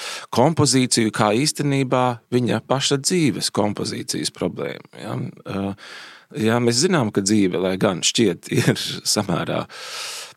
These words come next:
kaut kas pārskatāms, tajā pat laikā ir ļoti kompleksa ar dažādiem posmiem, tēmām,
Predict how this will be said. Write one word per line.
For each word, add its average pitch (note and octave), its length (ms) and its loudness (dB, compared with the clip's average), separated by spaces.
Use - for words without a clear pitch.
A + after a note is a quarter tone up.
kaut F#2 280 -2
kas D#2 240 -2
pārskatāms, - 800 2
tajā - 240 -2
pat - 240 -12
laikā G#2+ 380 -2
ir - 100 -12
ļoti B2 320 -4
kompleksa C#3+ 560 -2
ar F#2 80 -6
dažādiem F2 640 -2
posmiem, C3 640 0
tēmām, A2+ 640 2